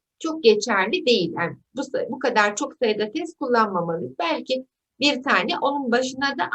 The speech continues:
unpublished demeliyiz. Yani yayınlanmamış doktora tezi. Yani database'te var, gökte var, tam erişimli ama bir herhangi bir dergide yayın olmamış bir tezden yararlandığımızı belirtmemiz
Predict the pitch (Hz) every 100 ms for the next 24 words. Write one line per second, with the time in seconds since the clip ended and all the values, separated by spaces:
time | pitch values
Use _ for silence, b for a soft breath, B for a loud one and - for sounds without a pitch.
0 | 359 370 302 240 196 190 185 - 170 170
1 | 151 156 156 180 196 208 196 202 233 254
2 | 254 302 285 240 196 185 185 - _ _
3 | - 208 202 180 165 160 160 151 - -
4 | _ _ _ 190 190 175 _ _ - -
5 | 202 202 254 220 226 - 214 220 339 466
6 | 226 226 214 - 196 185 220 311 508 _
7 | _ _ 254 277 262 302 311 311 - 359
8 | 359 427 508 - _ _ 240 330 480 523
9 | _ - 277 415 381 320 320 427 403 285
10 | 233 262 214 247 233 233 - 392 277 285
11 | 392 - 294 381 302 247 277 392 - 254
12 | 269 254 214 269 302 262 220 202 208 285
13 | 254 208 202 202 220 415 - _ _ -
14 | 330 233 202 - 190 240 415